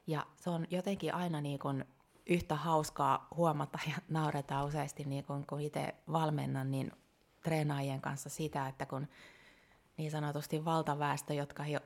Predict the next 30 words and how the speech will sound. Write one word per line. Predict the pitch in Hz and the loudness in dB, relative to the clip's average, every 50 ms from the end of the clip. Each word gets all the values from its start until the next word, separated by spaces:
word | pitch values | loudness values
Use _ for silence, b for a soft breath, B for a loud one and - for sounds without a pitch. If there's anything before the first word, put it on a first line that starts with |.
| - | 0
välttämättä | 160 151 - - - 147 147 139 - - - | -2 -2 -2 -2 -4 -4 -4 -4 -4 -6 -4
ite | - 180 196 - 156 | -2 -2 0 0 -2
sitä | 143 - - 139 - 147 - | -2 -4 -8 -8 -6 -6 -4
kokeillut, | - 240 240 - 202 180 170 160 156 151 156 | -4 -4 -4 -2 0 0 0 0 -2 -2 -2
niin | 151 156 156 | -2 0 0
ajattelee, | 156 156 - - 151 147 | -2 -4 -4 -6 -6 -6
että | 147 - 156 | -4 -4 -6
no | 151 | -6
siellä | - 147 139 139 160 190 277 | -6 -6 -6 -4 -4 -4 -4
ne | 254 | -2
nyt | 214 196 175 - | -2 -2 -2 -4
käy | - 170 170 156 - | -4 -4 -4 -2 -2
vähän | 151 151 147 147 - | -2 -4 -4 -4 -4
pyörähtelemässä | - 139 131 131 135 131 - - 135 127 123 123 127 131 - - - 120 | -2 -2 0 0 -2 -6 -8 -8 -6 -4 -4 -4 -6 -6 -8 -8 -6 -6
ja | 113 - - - - B B B B B B B B B B B B B B - | -4 -4 -4 -6 -8 B B B B B B B B B B B B B B -2
mit-, | 160 156 160 156 - - | 0 0 0 -2 0 2
mitä | 165 170 165 165 151 | 2 2 2 2 0
se, | - - 147 | 0 -2 -2
niin | 143 143 139 | -2 -2 -2
kun, | - 147 | 0 0
mitä | 156 160 156 147 139 | 0 0 0 0 -2
ne | 139 139 | -2 -2
siellä | - - 135 135 | -2 -2 -2 -2
tekee, | 135 - 135 135 131 - 135 127 123 | -2 -2 -4 -4 -2 -2 -2 -2 -2
että | 123 - 135 | -4 -4 -4
ne | 135 | -4
nyt | 135 135 131 | -4 -4 -4
vähän | - 127 139 139 131 131 | -4 -4 -4 -4 -4 -4
siinä | - - - - 139 | -4 -6 -6 -6 -8
sitten | - - - 123 | -8 -8 -10 -10